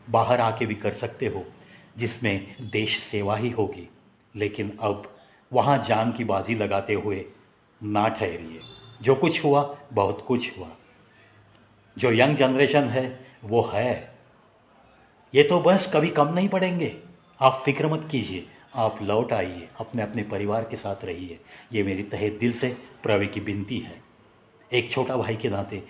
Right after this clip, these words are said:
आपको मैं तहे दिल से विनती कर रहा हूँ. मित्रांनो,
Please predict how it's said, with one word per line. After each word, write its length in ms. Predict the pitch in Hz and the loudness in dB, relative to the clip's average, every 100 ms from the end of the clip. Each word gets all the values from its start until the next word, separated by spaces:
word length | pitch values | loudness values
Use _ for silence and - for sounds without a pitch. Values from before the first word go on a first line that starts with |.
| - | -10
आपको 320 | 120 113 - 104 | -4 -4 -2 -4
मैं 120 | 95 | -4
तहे 180 | 104 101 | -4 -6
दिल 220 | 101 120 | -2 -2
से 140 | 120 113 | 0 -2
विनती 280 | 104 92 98 | -2 -4 -8
कर 160 | 95 | -10
रहा 200 | 90 82 | -12 -14
हूँ. 100 | 82 - _ _ _ _ _ _ _ _ - - - - - - | -16 -20 _ _ _ _ _ _ _ _ -20 -20 -20 -20 -14 -4
मित्रांनो, 420 | 113 113 131 | 2 4 4